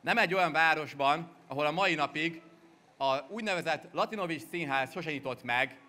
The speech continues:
mert annyit késtek a projekttel, hogy már ciki lett volna ezen a néven megnyitni, így Csokonai Fórummá nevezték át. De akár beszélhetnénk az intermodális központról.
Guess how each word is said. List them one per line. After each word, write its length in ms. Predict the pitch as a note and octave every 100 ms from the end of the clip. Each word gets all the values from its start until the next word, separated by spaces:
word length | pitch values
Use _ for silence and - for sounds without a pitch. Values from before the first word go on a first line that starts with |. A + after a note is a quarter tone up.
| -
mert 220 | C3 B2+
annyit 220 | G#3 G#3
késtek 320 | - F3 E3
a 80 | D3
projekttel, 400 | - D#3+ C#3 B2+
hogy 100 | D3
már 120 | C3+
ciki 240 | C3 F#3+ D#3+
lett 160 | C#3+
volna 220 | C3+ C3+ C#3+
ezen 140 | C3+
a 40 |
néven 200 | C#3 C3+
megnyitni, 460 | C3 D3+ C#3+ B2+ B2+
így 200 | C3+ C3+
Csokonai 420 | - E3 D3+ B2+
Fórummá 500 | A#2+ D#3 C#3+ B2 A2+
nevezték 560 | A#2 A2+ G#2 - G#2+ G2+
át. 280 | A2 F#2+ - _ _ _ _ _ _ -
De 100 | -
akár 260 | - G#3 F3+
beszélhetnénk 520 | G#3+ - G3 F3 E3
az 100 | D3+
intermodális 760 | E3+ E3 D3+ D3 C#3+ C3+ B2
központról. 720 | C#3 B2+ - B2 A2+ A#2 G#2